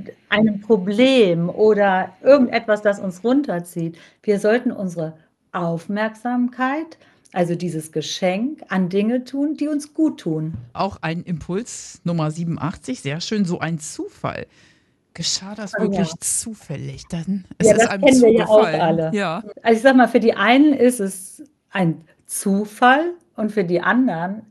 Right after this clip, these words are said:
Speaker 1: also die anderen wissen, da steckt mehr dahinter.
Speaker 2: Mhm.
Speaker 1: Zufälle gibt es nicht. Aber es ist so interessant, wenn wir eine Frage haben oder manchmal auch nicht wissen, wie wir uns entscheiden sollen oder was als nächstes ansteht,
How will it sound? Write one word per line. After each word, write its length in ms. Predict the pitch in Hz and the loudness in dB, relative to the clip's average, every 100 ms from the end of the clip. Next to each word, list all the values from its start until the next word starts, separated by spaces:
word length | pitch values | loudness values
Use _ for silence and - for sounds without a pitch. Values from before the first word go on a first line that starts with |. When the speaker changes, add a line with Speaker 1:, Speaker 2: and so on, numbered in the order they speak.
| _ _ _ _ _ - | _ _ _ _ _ -4
Speaker 1:
also 180 | 190 185 | -2 -2
die 160 | 170 | -6
anderen 380 | 175 226 214 175 | -4 -2 -2 -2
wissen, 460 | 170 170 190 190 196 | -2 -4 -6 -8 -8
da 180 | - 185 | -4 -4
steckt 320 | 185 190 180 | -2 -2 0
mehr 240 | 190 202 208 | 0 2 2
dahinter. 480 | 160 156 151 160 156 | 0 -2 -4 -4 -4
Speaker 2:
Mhm. 160 | 170 | -2
Speaker 1:
Zufälle 440 | 180 156 170 202 202 | 0 0 0 -2 -4
gibt 300 | 233 240 160 | -4 -4 -4
es 220 | 151 - | -6 -8
nicht. 240 | 139 151 - - - _ | -10 -12 -16 -20 -20 _
Aber 340 | - 220 214 175 | -8 -4 -4 -4
es 120 | 170 | -6
ist 180 | - 196 | -10 -6
so 100 | 226 | -4
interessant, 920 | 254 254 - 254 - 277 196 196 202 | -2 -2 -2 -6 -4 -6 -4 -8 -4
wenn 260 | 202 226 214 | 0 0 0
wir 80 | 226 | -2
eine 140 | 226 | -2
Frage 560 | - - 247 262 226 196 | -4 -4 -2 0 -2 -4
haben 360 | 185 185 196 | -4 -4 -6
oder 340 | 208 208 196 196 - _ | -4 -2 -2 -4 -18 _
manchmal 360 | - 226 220 196 | -6 -6 -6 -8
auch 60 | 196 | -8
nicht 220 | 208 - | -10 -6
wissen, 260 | 220 226 220 | -4 -2 -4
wie 120 | 202 | -4
wir 80 | 196 | -4
uns 120 | 196 | -6
entscheiden 640 | 202 202 - 233 226 220 214 | -6 -6 -4 -2 0 -2 -2
sollen 420 | 208 202 196 196 | 0 2 0 -2
oder 260 | 180 180 175 | -2 -2 0
was 180 | 180 | -2
als 260 | 180 196 - | -4 -8 -4
nächstes 420 | 202 214 202 - | -2 -2 -4 -4
ansteht, 640 | 214 240 226 - 214 208 | -2 0 -2 -4 -2 -2